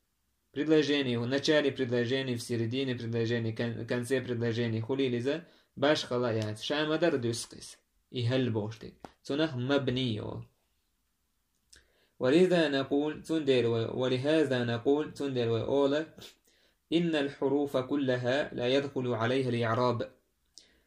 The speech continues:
مس حرف ش، ترنا إعراب، أدوش دات. تشقي خيس تشياتير.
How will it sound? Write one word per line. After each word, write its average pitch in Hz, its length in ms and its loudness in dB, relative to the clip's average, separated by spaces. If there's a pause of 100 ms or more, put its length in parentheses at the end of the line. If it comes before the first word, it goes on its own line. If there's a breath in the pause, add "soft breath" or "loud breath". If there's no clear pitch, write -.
(380 soft breath)
مس 165 340 0
حرف 147 500 -2
ش، 139 220 0 (520)
ترنا 147 640 2
إعراب، 123 480 0
أدوش 123 460 4
دات. 110 320 -4 (520)
تشقي 139 460 0
خيس 156 320 0
تشياتير. 110 720 -8